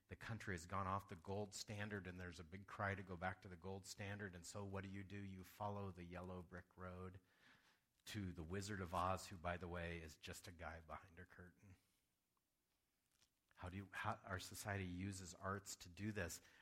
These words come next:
but we sort of have this belief where we understand and we, and we wrestle with this topic. But I'm wrestling with this one today about do, does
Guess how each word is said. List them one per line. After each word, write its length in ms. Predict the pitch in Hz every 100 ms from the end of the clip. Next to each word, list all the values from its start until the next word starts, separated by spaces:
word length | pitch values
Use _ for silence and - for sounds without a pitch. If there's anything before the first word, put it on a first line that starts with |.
| -
but 100 | 110
we 100 | 98
sort 220 | 101 127
of 80 | 104
have 220 | 101 104
this 180 | 107 101
belief 420 | 95 98 120 120
where 100 | 107
we 160 | 90 92
understand 680 | 98 101 98 - 113 110 101
and 120 | 90
we, 160 | 87 85 90 - 110
and 80 | 95
we 60 | 90 87
wrestle 360 | 110 123 127
with 160 | 101 92
this 140 | 92 -
topic. 340 | 139 143 107 -
But 100 | 110
I'm 260 | 131 160 160
wrestling 460 | 143 143 139 127 113
with 160 | 113 113
this 240 | 117 113 117 107
one 380 | 104 117 123 123
today 560 | 127 104 95 92 90 92 - - - - - _
about 480 | 104 92 92 87 82 - _ _ _ _ _ _ _ _ _ _ _ - - _ 92 95
do, 440 | 127 139 143 147 147 - - _ - 107
does 540 | 127 127 139 143 139